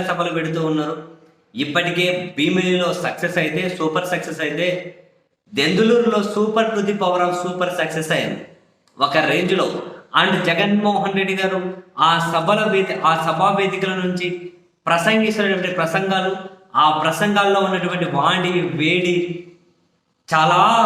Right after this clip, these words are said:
కాన్ఫిడెన్స్తో ఆయన వాళ్ళ క్యాడర్ను సన్నద్ధం చేస్తున్న విధానం, ఇవన్నీ వాళ్ళలో ఎక్కడ లేని ఉరకలెత్తుతున్నటువంటి ఉత్సాహాన్ని వాళ్ళలో కలిగిస్తూ ఉన్నాయి.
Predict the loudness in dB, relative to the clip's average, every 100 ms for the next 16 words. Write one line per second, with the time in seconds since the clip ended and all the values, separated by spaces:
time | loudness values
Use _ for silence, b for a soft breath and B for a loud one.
0 | 2 -2 0 0 2 0 0 -2 -2 -2
1 | -2 -6 -14 -20 _ _ _ _ 0 2
2 | 4 2 2 2 2 2 0 0 0 0
3 | 0 0 0 -2 -2 -2 0 0 0 -2
4 | -4 -8 -20 _ _ _ -2 2 2 4
5 | 4 4 2 -2 -6 -10 -18 _ _ 2
6 | 4 4 2 2 0 -2 -2 2 4 4
7 | 2 0 -2 -6 -10 -20 _ 0 2 2
8 | 2 0 -2 -4 -2 -2 -2 -2 -4 -6
9 | -2 2 2 2 2 2 2 2 0 -2
10 | -2 -2 -4 -4 -4 -2 -2